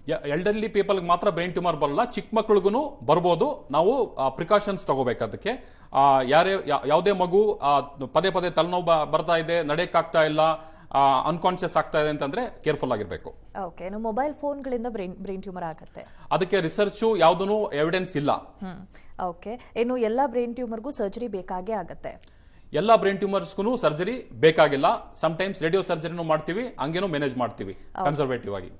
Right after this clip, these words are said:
Speaker 2: ಓಕೆ ಡಾಕ್ಟರ್. ಇನ್ನು ಸರ್ಜರಿಯಿಂದ ಡಿಸೆಬಿಲಿಟಿ ಆಗಬಹುದು?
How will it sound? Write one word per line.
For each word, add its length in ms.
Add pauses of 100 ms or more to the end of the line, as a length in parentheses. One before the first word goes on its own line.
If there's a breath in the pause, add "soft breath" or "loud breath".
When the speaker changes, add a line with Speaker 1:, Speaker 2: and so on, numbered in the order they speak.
(120)
Speaker 2:
ಓಕೆ 240
ಡಾಕ್ಟರ್. 380 (160 soft breath)
ಇನ್ನು 160
ಸರ್ಜರಿಯಿಂದ 680
ಡಿಸೆಬಿಲಿಟಿ 600
ಆಗಬಹುದು? 580